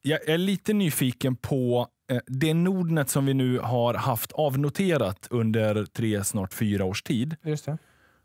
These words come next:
Speaker 1: Vad har hänt under den här tiden? Och lite kanske i, redan tiden innan. Varför var det intressant att avnotera Nordnet och, och göra det tillsammans med Nordic Capital?
Speaker 2: Ja, men vi, vi hade ju s-,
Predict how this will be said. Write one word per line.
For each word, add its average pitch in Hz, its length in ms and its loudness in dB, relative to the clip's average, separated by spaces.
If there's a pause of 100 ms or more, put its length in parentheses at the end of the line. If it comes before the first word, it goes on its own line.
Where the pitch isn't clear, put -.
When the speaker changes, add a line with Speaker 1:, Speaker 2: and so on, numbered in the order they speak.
(140)
Speaker 1:
Vad 165 640 2 (120)
har - 240 -2
hänt 180 460 -2
under 117 240 2
den 113 80 0
här 110 160 0
tiden? 117 380 0
Och 127 280 -2
lite 160 280 0
kanske 151 460 2 (520)
i, - 160 -6
redan 131 360 2 (100)
tiden 123 360 0
innan. 139 640 2
Varför 127 920 2 (200)
var 120 200 0
det 120 80 2
intressant 113 520 -2
att 107 80 -4
avnotera 127 720 0
Nordnet 90 420 -2
och, 107 180 -2
och 120 120 0
göra 107 200 2
det 104 80 -6
tillsammans 117 480 -2
med 104 100 0
Nordic 95 220 -2
Capital? - 380 -8 (1700)
Speaker 2:
Ja, 156 80 -6
men 170 160 0
vi, 202 200 -2
vi 196 220 2
hade 190 260 0
ju 190 80 2
s-, - 180 -4